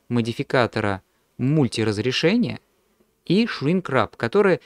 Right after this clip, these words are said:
как раз проецировался на данный объект. Вот таким образом, да, она здесь не идеальная, есть небольшие артефакты, но в принципе этот метод тоже позволяет нам в некотором смысле повторить форму.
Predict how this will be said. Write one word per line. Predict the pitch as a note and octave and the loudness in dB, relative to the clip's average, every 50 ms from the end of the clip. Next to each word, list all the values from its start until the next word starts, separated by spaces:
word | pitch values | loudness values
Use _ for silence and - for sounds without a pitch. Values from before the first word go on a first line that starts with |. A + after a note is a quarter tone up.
| - _ _ | -18 _ _
как | - C3 - D#3 | -10 -4 -2 0
раз | D#3+ D#3 - - | 0 0 -2 -6
проецировался | _ - D#3 F3+ F3 E3 - - D3 C3 A2 G#2+ G#2 G2+ G2 F#2+ - - - G2 F#2+ - _ _ _ - | _ -2 -2 -2 -2 -2 -4 -2 0 2 2 2 0 -2 -4 -6 -6 -6 -6 -6 -6 -8 _ _ _ -4
на | A#2+ B2+ A#2+ A2 | -2 -2 0 0
данный | G#2 B2 C#3 D#3 D3+ D3 C#3 C3+ | 0 0 0 0 0 -2 -2 -4
объект. | C3 A#2+ A2+ G#2 G2 - _ - _ _ _ _ _ _ _ _ _ _ _ - - _ _ - | -4 -4 -2 -2 -2 -4 _ -16 _ _ _ _ _ _ _ _ _ _ _ -20 -20 _ _ -4
Вот | A#2+ C3 - | -4 0 0
таким | D3+ C#3 - F3 F3+ G#3 | 0 0 2 2 2 4
образом, | B3 A#3+ A#3 E3 C#3+ C#3 C3+ | 4 4 4 2 2 0 0
да, | C3+ C#3 C3 | 0 0 0
она | A#2+ A#2 A2+ | 2 0 -2
здесь | A2 A#2+ G#2+ - - | -2 -4 -6 -4 -4
не | A#2+ A2+ | -4 -4
идеальная, | G#2+ C3 F#3+ A#3 A#3+ F#3+ C#3+ B2 | -2 0 0 2 2 2 0 0
есть | A2+ A#2+ A2+ - - | 0 -2 -4 -4 -4
небольшие | A#2 G#2 A2+ A2+ A2 - - A2+ | -6 -4 -4 -4 -6 -4 -6 -6
артефакты, | G#2+ - - C3 - - G#3 A3+ A3 - - D3+ | -6 -6 -8 -8 -4 -2 -2 -2 -2 -4 -8 -6
но | C3 C3 C3+ C#3+ D3 C#3 B2+ | -4 -4 -4 -4 -4 -4 -6
в | - | -8
принципе | _ - D#3+ F#3+ A#3 A#3 - G3+ D#3+ - C#3+ C#3 | _ -6 -2 -2 -2 -2 -2 -4 -6 -4 -6 -6
этот | - - A#2+ - - | -4 -6 -10 -6 -4
метод | A#2+ B2 D3+ F3 - - - _ _ _ - | -4 -2 -2 -2 -4 -6 -8 _ _ _ -6
тоже | - C#3+ C3+ C#3+ E3 F3+ G3+ | -2 0 2 2 2 2 -2
позволяет | - - C#3 A#2 A#2+ B2 B2+ B2+ C3 C3+ B2+ A#2 - | -4 -4 -8 -6 -2 -2 0 0 0 0 0 -2 -2
нам | B2 B2 A#2 A2 | -4 -6 -6 -6
в | G2+ A2 | -6 -6
некотором | B2+ B2+ - - A#2+ G#2+ | -8 -8 -8 -10 -12 -12
смысле | - - E3 G3 F#3 - G3+ G3 | -10 -8 -10 -8 -4 -4 -4 -4
повторить | _ - C#3+ - - - B2 A#2+ C3+ D#3+ D3+ - | _ -6 -6 -6 -6 -6 -6 -4 -4 -6 -8 -8
форму. | - C#3+ C3 A2 - F2+ - | -2 0 0 0 0 -4 -14